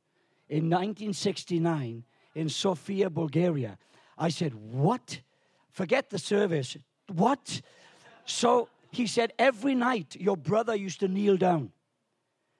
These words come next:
and sing the Lord's Prayer." He said, "The only time I saw people kneel in my nation at that time was if they were being executed."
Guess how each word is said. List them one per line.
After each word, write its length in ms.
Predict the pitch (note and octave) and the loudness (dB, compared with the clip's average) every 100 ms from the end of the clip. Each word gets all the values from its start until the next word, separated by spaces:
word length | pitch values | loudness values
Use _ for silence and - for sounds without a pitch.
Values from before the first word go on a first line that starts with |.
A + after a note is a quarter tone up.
| _ - | _ -4
and 220 | F3+ E3+ | -2 -2
sing 440 | - A3 B3 B3+ - | -2 -2 -2 -4 -4
the 140 | G3+ | 0
Lord's 420 | G3 G3+ G#3+ - | 4 4 2 -2
Prayer." 460 | - G#3 G#3 D3+ F#2 _ _ _ _ _ _ _ _ _ _ _ _ | -2 0 2 0 -4 _ _ _ _ _ _ _ _ _ _ _ _
He 100 | F#3 | -4
said, 220 | G#3+ G3 | -2 0
"The 120 | G#3+ | 0
only 220 | B3+ C#4+ | 0 -4
time 260 | A#3+ A#3+ A#3+ | 0 0 2
I 80 | A3+ | -2
saw 300 | - A3+ G#3 | -2 -4 -2
people 320 | G#3+ G#3 G3+ | -6 -4 -2
kneel 640 | G3 G3+ B3 A3 F3 E3+ - | -2 0 0 0 0 -2 -2
in 160 | F#3+ F#3 | -2 0
my 160 | F#3+ | -2
nation 540 | F#3 G3 F#3 - A#2 G2+ _ _ _ _ _ | -2 -4 -4 -8 -12 -14 _ _ _ _ _
at 160 | D#3+ - | -6 0
that 220 | F#3+ - | -2 0
time 400 | G3 F#3+ C3+ B2+ _ _ _ _ _ | -2 0 -2 -6 _ _ _ _ _
was 200 | F3 G3 | -4 -4
if 120 | G3 | -2
they 120 | G3+ | 0
were 100 | G3 | 0
being 260 | E3 G3+ G3 | 0 0 2
executed." 680 | G3+ - G#3+ F3+ C3+ - | -2 -4 -6 -4 -4 -6